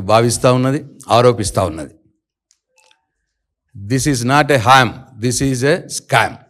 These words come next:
అయితే ఇది హామ్ కాదు, ఎనిమిది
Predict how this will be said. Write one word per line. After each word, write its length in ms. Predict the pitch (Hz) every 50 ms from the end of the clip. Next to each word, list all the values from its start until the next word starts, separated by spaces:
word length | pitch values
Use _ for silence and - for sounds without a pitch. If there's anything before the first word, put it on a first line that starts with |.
| _ _ _ _ _ _ _ _ _ _ _ _ _ _ _ _ _ _ _ _ _ -
అయితే 280 | 131 139 135 - 165 160 147 135 143 160 - - - - - _ _ _ _ _ _ _ _ _ _ _ _ _ _ _ _ _ _ _ -
ఇది 260 | 131 139 135 156 160 151 151 156 156 - - - - - _ _ _ _ _ _ _ _ _ _ _ _ _ _ -
హామ్ 300 | - 120 127 143 156 170 - -
కాదు, 280 | 147 143 139 135 151 151 139 - - - - - _ _ _ _ _ _ _ _ _ _ _ _ -
ఎనిమిది 440 | 127 135 156 165 165 160 160 160